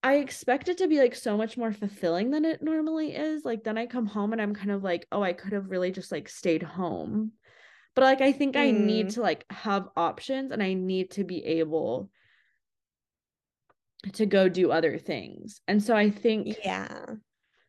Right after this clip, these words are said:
Speaker 1: ninety percent of the time I'm, like, so content, but then I also still need that freedom to, like, go do what I wanna do.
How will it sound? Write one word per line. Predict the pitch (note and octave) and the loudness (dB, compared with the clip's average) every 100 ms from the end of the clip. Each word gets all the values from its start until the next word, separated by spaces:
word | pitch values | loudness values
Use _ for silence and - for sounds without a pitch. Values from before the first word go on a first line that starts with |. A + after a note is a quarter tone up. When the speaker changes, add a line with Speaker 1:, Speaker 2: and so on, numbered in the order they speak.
| _ | _
Speaker 1:
ninety | A3 A#3+ B3+ C#4+ | 2 2 2 2
percent | C#4+ C4 A3 F#3+ | 0 0 0 0
of | F#3+ | -2
the | |
time | G3 F#3 | -2 -4
I'm, | F3 | -4
like, | E3+ - | -4 -8
so | - F#3+ F3 | -4 -2 0
content, | F#3+ F3 E3+ E3+ - - _ - - _ - | -2 -6 -4 -4 -4 -10 _ -20 -20 _ -4
but | G#3 | 0
then | G3 | 2
I | F#3 | 2
also | E3+ F#3 - F#3 | 2 2 0 -6
still | - - F3 E3+ | -6 -2 0 2
need | E3+ E3 D#3+ | 0 -2 -2
that | D#3 - | -4 -4
freedom | - F3 D#3+ D3+ D3+ G2 | -8 -6 -2 -2 -2 -4
to, | - | -6
like, | C#3+ F#2+ - - _ _ _ _ _ _ _ _ _ _ _ _ | -6 -6 -10 -20 _ _ _ _ _ _ _ _ _ _ _ _
go | D#3+ D3 | -4 -2
do | - - | -2 -6
what | - | -6
I | - | -6
wanna | - G3 - | -6 -6 -10
do. | - - - A3 | -10 -10 -10 -12